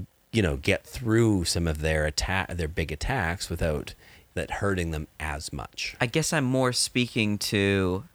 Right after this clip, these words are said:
Speaker 2: the idea, like, those charmy or all or nothing type creative
Speaker 1: Yeah,
Speaker 2: spells
Speaker 1: those, those ones are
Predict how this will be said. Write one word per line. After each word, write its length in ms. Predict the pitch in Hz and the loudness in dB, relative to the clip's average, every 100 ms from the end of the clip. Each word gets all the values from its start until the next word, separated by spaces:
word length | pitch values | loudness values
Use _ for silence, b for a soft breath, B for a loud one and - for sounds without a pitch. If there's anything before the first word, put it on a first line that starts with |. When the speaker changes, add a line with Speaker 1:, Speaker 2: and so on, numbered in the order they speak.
| - | -4
Speaker 2:
the 100 | 98 | 2
idea, 420 | 101 95 110 98 | 2 2 2 2
like, 160 | 104 104 | 2 2
those 200 | 110 104 | 0 0
charmy 720 | - - 113 113 110 107 101 | -4 -2 0 0 0 0 -2
or 320 | - 95 95 92 B B B | -2 0 0 -2 B B B
all 220 | 110 110 | 2 4
or 60 | 101 | 0
nothing 400 | 95 104 120 110 | -2 -2 -2 -2
type 260 | - 87 | -2 -4
creative 300 | - 107 107 | -2 2 4
Speaker 1:
Yeah, 120 | 92 82 | 4 2
Speaker 2:
spells 400 | 98 110 101 - | 2 2 2 -2
Speaker 1:
those, 80 | |
those 280 | - 113 120 | 2 2 4
ones 300 | 135 107 90 | 2 2 2
are 440 | 85 78 76 73 | 2 2 2 0